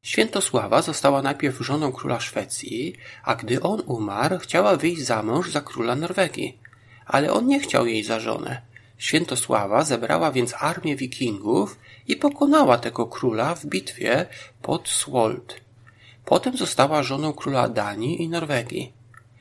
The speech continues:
A gdy Mieszko, jej tata, umarł, wróciła do Polski, gdzie rządził jej brat, Bolesław Chrobry. A jeden z jej synów, Kanut Wielki, dostał żołnierzy od wujka Bolesława,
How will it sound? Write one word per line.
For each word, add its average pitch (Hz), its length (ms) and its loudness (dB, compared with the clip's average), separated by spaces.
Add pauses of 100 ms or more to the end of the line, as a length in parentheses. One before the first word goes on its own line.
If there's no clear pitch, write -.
(240)
A 120 100 4
gdy 127 240 -2
Mieszko, 170 500 0
jej 123 200 2
tata, 160 300 0
umarł, 120 580 0 (320)
wróciła 214 460 2
do 120 120 0
Polski, - 540 -2
gdzie 107 200 -6
rządził 143 440 -2
jej 139 160 0
brat, 107 520 -6
Bolesław 127 540 -2
Chrobry. 110 480 -4 (920)
A - 80 4
jeden 202 340 4
z - 80 0
jej 165 120 4
synów, 110 680 -2 (300)
Kanut 190 400 2
Wielki, 131 760 -2 (320)
dostał 175 400 2
żołnierzy 170 580 0
od 123 160 0
wujka 139 400 2
Bolesława, 113 960 -2